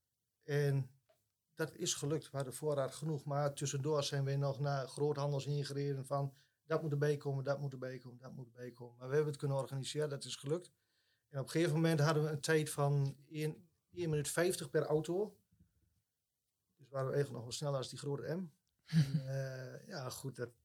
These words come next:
Speaker 2: Ik proef toch een klein, een beetje een co-, concurrentiestrijdje met, met, eh,
Speaker 1: <laughs>
Speaker 2: en vergelijkingsmateriaal.
Speaker 1: Nou, goed, dan zeggen ze wel eens van, eh, "Ja, maar zo druk zal het toch wel niet wezen als bij die mensen." Nou, we hebben het drukker gehad.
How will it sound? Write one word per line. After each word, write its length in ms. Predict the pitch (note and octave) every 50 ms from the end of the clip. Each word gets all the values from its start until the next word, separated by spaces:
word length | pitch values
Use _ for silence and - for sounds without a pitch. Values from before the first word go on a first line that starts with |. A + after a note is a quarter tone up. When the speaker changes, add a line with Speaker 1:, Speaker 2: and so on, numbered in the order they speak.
| _ _ _ _ _ _ _ _
Speaker 2:
Ik 100 | - C#3+
proef 160 | C#3+ G3 F3
toch 140 | F3 G3+ F#3
een 80 | G3
klein, 240 | A3 A3 G3+ G3 F#3
een 100 | F#3 F#3
beetje 240 | F3+ F#3 F3+ E3+ E3+
een 280 | E3+ E3 E3+ E3 - -
co-, 180 | - F#3+ E3+
concurrentiestrijdje 840 | - F#3 E3 D3 - D#3+ E3+ D#3 D#3+ D3 - - D#3 D3+ D3 C#3+ D3 C#3+
met, 160 | D#3 E3 D#3+
met, 220 | D#3 D#3 D3 D3
eh, 360 | - D3 C#3+ C#3+ C#3+ D3 D#3 F3
Speaker 1:
<laughs> 60 | C3+
Speaker 2:
en 160 | D3+ C#3+ E3+
vergelijkingsmateriaal. 1000 | - C#3+ D3 D#3+ D#3 D3+ C#3 C3 A#2 B2+ B2+ B2 - C3 C3+ C3 C#3 E3 F3 E3+ - - - - _ _ - - - - - - - - - F#3
Speaker 1:
Nou, 380 | G3 G#3 G#3+ A#3 A#3+ A#3+ G#3 F3
goed, 280 | - - - A#3+ A3 E3+
dan 180 | F#3 F3 E3+
zeggen 260 | - - G3+ E3 C#3
ze 60 | C3+ D3+
wel 140 | E3 D#3+
eens 160 | D#3+ D#3+ D3+ -
van, 200 | D#3+ D3+ D3 D3
eh, 340 | C#3+ C#3 C#3+ C#3 C#3 C#3+ C#3 B2+ - - - - - _ _ _ _ _
"Ja, 240 | - C#3 C#3 D3 D#3
maar 120 | D3+ D3+ C#3
zo 240 | - - D3+ C#3
druk 240 | A#2+ C3+ D#3 D#3 -
zal 200 | - - D#3 D#3
het 140 | D#3 D3 -
toch 220 | - D#3 C#3 -
wel 260 | - C#3+ D3 D3+ D#3 D3+
niet 220 | D3 D3+ D3+ B2
wezen 340 | C3+ D3+ D#3 D3 C3 A#2 D3
als 240 | - D3 D3 C3 A#2
bij 180 | C#3 C#3 C#3+
die 140 | C#3 D#3 C#3+
mensen." 220 | C#3 C#3 C3 A2+ C#3
Nou, 100 | C3+ C#3
we 60 | C3+
hebben 180 | C3+ B2 C3 B2+
het 80 | A#2+
drukker 200 | C3+ C#3 A#2+ A#2+
gehad. 280 | G#2+ G#2 G#2+ C3+ C#3